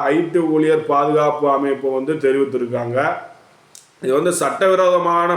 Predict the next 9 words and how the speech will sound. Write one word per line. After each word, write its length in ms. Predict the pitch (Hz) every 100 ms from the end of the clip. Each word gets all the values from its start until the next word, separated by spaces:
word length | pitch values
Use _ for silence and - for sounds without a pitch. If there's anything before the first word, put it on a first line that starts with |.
| 151
பணி 220 | 147 165
நீக்கம் 540 | 165 156 156 165 175 175 - - _
செய்யப்பட்ட 720 | - 127 147 160 156 160 156 151
பணியாளர்கள் 1000 | 147 139 156 165 165 160 160 151 151 160
மற்றும் 440 | 151 139 - 160
சட்டவிரோத 880 | 151 135 131 196 185 185 185 185 190 175 160 151 147 139 -
பணி 180 | 143 147
நீக்கங்கள் 720 | 160 160 156 156 147 147 147
தொடர்பாக 880 | 143 139 143 139 139 117 156 147 131